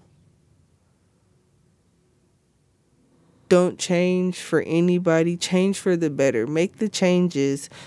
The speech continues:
that are going to help you and that make you feel good and make you understand yourself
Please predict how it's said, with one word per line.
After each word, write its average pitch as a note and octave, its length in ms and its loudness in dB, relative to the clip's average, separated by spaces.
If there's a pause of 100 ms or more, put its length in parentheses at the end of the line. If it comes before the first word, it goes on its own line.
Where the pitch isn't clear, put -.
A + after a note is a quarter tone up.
(180)
that D#3 540 2 (1120)
are E3 400 4
going E3+ 320 2
to F3 240 0
help E3+ 520 0
you D3 220 -4
and D3+ 220 0
that C3+ 160 2
make D#3+ 360 -2
you F#3 140 0
feel D#3 360 -4
good A#2+ 340 -6
and D3+ 200 -2
make D3+ 320 -4 (840)
you F3 520 2 (560)
understand E3 840 4
yourself D3 580 0